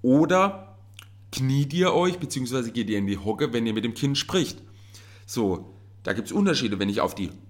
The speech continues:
Hocke, also in die Hocke gehe, runterknie, je nachdem wie groß das Kind ist. Deswegen sage ich, bei Jugendlichen kann man eventuell stehen bleiben, weil die schon vielleicht gleich groß sind oder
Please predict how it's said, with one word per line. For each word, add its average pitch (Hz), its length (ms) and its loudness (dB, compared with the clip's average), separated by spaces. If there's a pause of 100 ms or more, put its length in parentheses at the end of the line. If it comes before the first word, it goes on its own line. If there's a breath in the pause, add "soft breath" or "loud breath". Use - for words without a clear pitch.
(100)
Hocke, 104 440 0
also 95 180 0
in 98 80 0
die 92 100 -4
Hocke 92 280 -4
gehe, 170 320 0
runterknie, 139 840 -2
je 90 80 -8
nachdem 98 280 -6
wie 98 80 -6
groß 98 280 -4
das 90 120 -8
Kind 90 220 -6
ist. 135 180 -2
Deswegen 98 260 -6
sage 92 260 -4
ich, 101 80 -6
bei 101 80 -2
Jugendlichen 92 440 -4
kann 92 160 -4
man 90 180 -4
eventuell 87 400 -4
stehen 90 240 -4
bleiben, 113 280 -2
weil 85 100 -2
die 82 80 -6
schon 82 220 -8
vielleicht - 300 -12
gleich 76 280 -8
groß 117 260 -6
sind 143 260 -4 (280 loud breath)
oder 90 240 0